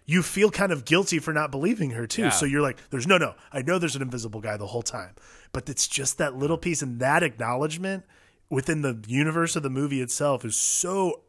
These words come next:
Speaker 1: earth-shattering. You're like, "Okay, now I know." And it's so much more
Speaker 2: Yeah.
Speaker 1: terrifying because this other person
Speaker 2: Right.
Speaker 1: who was a lawyer,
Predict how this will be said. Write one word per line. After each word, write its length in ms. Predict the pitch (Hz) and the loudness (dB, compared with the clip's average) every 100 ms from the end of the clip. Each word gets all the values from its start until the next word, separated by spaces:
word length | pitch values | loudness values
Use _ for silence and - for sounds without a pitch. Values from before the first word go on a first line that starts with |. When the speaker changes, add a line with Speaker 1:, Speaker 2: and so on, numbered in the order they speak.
| - | -2
Speaker 1:
earth-shattering. 760 | 160 - - 135 120 117 120 | -2 0 -2 -2 -4 -6 -6
You're 80 | 123 | -2
like, 220 | 127 117 _ - - | -2 -4 _ -18 -6
"Okay, 240 | 139 123 | -2 -2
now 300 | 110 160 170 | 2 6 6
I 120 | 147 | 6
know." 580 | 120 135 139 117 90 85 _ _ - _ - | 0 -2 0 -2 -6 -16 _ _ -20 _ -4
And 120 | 147 | -2
it's 140 | 127 | 2
so 420 | - - - 190 180 | 2 4 6 4 4
much 200 | 151 - | 2 2
more 120 | 135 | -2
Speaker 2:
Yeah. 60 | |
Speaker 1:
terrifying 640 | - 139 120 - 117 113 107 | -2 -2 -2 -2 -4 -4 -6
because 400 | 113 131 117 - _ - | -6 -4 -4 -6 _ -4
this 220 | 143 135 | 0 0
other 200 | 151 143 | 0 -2
person 400 | - 139 127 127 | -2 -2 -2 -6
Speaker 2:
Right. 80 | 110 | 0
Speaker 1:
who 100 | 156 | 0
was 100 | 143 | 2
a 60 | 127 | 0
lawyer, 640 | 120 165 165 123 113 110 | 2 2 2 -2 -6 -10